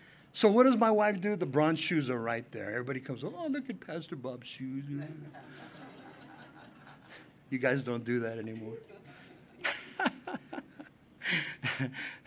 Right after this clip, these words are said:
Not of works, lest anyone should bo-, by the way, I can't get into those shoes. Look at verse ten.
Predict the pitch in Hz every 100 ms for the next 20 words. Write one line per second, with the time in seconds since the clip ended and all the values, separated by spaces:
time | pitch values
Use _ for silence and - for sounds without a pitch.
0 | - 131 151 247 269 240 151 185 220 -
1 | 175 190 - 185 160 180 160 170 - 135
2 | 123 - - - 143 139 131 113 143 113
3 | 110 110 110 110 101 113 - 107 117 -
4 | - - - - - 214 277 202 190 214
5 | - - 165 120 87 -